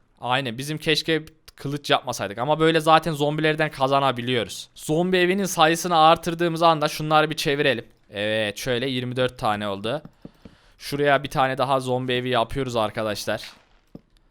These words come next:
Toprağımızı alalım. Bir tane toprak var. Onunla da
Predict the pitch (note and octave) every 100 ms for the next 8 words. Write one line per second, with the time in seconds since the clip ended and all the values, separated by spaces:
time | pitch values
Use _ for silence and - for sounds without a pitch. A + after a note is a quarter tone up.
0 | _ _ _ _ _ _ _ _ _ _
1 | - B2 C3+ B2 C3 C3 B2 C3 D#3 C#3
2 | - C3 C3 C#3 C#3 C3+ D#3 C3+ B2+ C3+
3 | C#3+ D3+ -